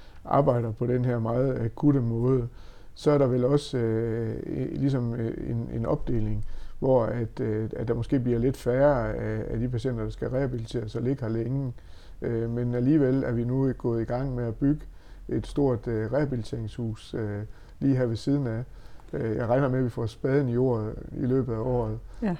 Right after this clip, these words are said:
Speaker 1: Øh, hvad, hvad, hvad tænker du? Øh, er-, bygger vi, øh, i virkeligheden til nogen, der ikke vil være der i fremtiden?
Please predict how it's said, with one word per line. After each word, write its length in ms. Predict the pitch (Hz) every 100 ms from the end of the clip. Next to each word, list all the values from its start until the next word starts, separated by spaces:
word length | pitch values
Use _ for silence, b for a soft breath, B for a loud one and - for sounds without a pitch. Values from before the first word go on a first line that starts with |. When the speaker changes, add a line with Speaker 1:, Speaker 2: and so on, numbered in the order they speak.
| -
Speaker 1:
Øh, 320 | 117 110 107
hvad, 500 | 127 143 131 120 117
hvad, 180 | 120 135
hvad 160 | - 139
tænker 300 | - 151 131
du? 300 | 113 107 123
Øh, 260 | 117 120 120
er-, 240 | 127 123
bygger 340 | 117 170 170
vi, 240 | 120 120 117 - b b
øh, 420 | - 120 113 117 131
i 40 |
virkeligheden 480 | 131 147 135 123 117
til 160 | 135
nogen, 320 | 127 135 151 131
der 60 |
ikke 160 | 143 151
vil 180 | - 120
være 160 | 127 151
der 80 |
i 60 | 123
fremtiden? 580 | - 135 151 - 127